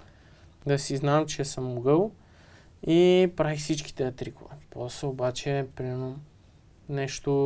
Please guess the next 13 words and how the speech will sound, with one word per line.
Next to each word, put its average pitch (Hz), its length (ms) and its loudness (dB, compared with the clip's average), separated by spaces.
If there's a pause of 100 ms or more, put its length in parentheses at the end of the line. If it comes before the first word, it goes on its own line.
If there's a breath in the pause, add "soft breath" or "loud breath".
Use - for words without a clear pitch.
(140)
не 139 120 0
ми 143 160 0
хареса, 139 960 0
силовите, 151 680 4
примерно, 131 360 -2
упражнения. 120 580 -8 (380 loud breath)
В - 100 -10
един 139 160 0
момент 139 380 -2
реших, 143 280 -4
че 143 360 2
е 139 40 2
хубаво 147 760 4